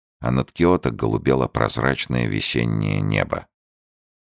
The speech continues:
Борясь с отчаянием, я всё ждал и ждал, пытался убедить себя, что в этом ясном небе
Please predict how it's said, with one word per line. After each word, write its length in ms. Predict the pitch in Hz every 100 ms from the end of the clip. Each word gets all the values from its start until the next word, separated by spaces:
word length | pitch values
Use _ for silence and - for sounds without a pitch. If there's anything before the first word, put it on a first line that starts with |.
| _
Борясь 380 | - 78 80 73
с 160 | - 78
отчаянием, 720 | 69 - 98 92 76 64 62
я 180 | 58 65
всё 240 | - 64
ждал 460 | - - 82 80 78
и 60 |
ждал, 440 | 73 - 65 52 50
пытался 580 | 69 - 80 71 - 85
убедить 680 | 78 73 87 73 78 65
себя, 400 | - - 53 52
что 300 | 50 - 55
в 180 | 50 -
этом 400 | 80 65 50 50
ясном 680 | 50 67 62 - 50 50 52
небе 520 | 78 98 67 52